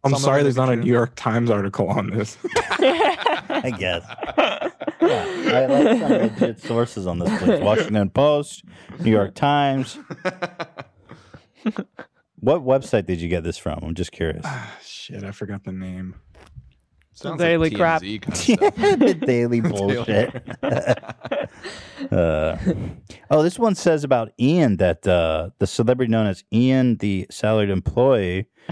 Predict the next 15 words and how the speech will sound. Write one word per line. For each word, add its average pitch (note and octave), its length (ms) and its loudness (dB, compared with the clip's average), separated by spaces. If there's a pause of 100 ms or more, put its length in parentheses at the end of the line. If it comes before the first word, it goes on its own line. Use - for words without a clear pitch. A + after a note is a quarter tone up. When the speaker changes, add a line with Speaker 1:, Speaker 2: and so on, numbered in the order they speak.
Speaker 4:
<laughs> - 280 -6
Speaker 3:
uh, E2 340 2
makes A#2 480 0
his A#2+ 260 2
coworkers, G#2+ 720 0
um, E2+ 480 0 (1600)
uh, F2+ 240 0
speak - 480 -2
in, A2+ 140 2 (180)
uh, F2+ 160 0 (320)
Speaker 2:
Listen A#2 240 -6
to G#2+ 80 -4
Yeezus G2+ 640 -6 (540)
on G2+ 220 -4
repeat. F#2+ 460 -2